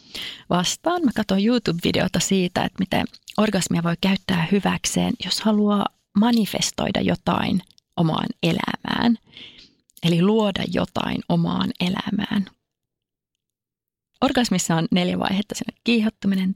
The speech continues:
tasainen vaihe, orgasmi ja sit laskuvaihe. Ja se idea, mitä siinä videossa esitettiin, oli, että juuri ennen kuin se orgasmi tulee, tuodaan mieleen hyvin, hyvin selkeästi se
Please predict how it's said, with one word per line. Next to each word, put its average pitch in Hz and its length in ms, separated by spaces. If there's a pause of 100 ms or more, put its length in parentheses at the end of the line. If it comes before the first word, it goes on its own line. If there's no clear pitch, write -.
tasainen 190 500
vaihe, 185 300
orgasmi - 480
ja - 180 (100)
sit - 200
laskuvaihe. 220 600 (720)
Ja 185 260 (120)
se - 200
idea, 330 260
mitä 240 220
siinä 190 340 (160)
videossa 247 420
esitettiin, - 1040 (220)
oli, 190 280 (380)
että - 180
juuri 294 420
ennen 190 260
kuin 190 120
se - 100 (120)
orgasmi 190 400 (260)
tulee, 196 500 (680)
tuodaan 240 420
mieleen 196 560 (240)
hyvin, 233 380
hyvin 175 220 (140)
selkeästi 190 840 (160)
se - 140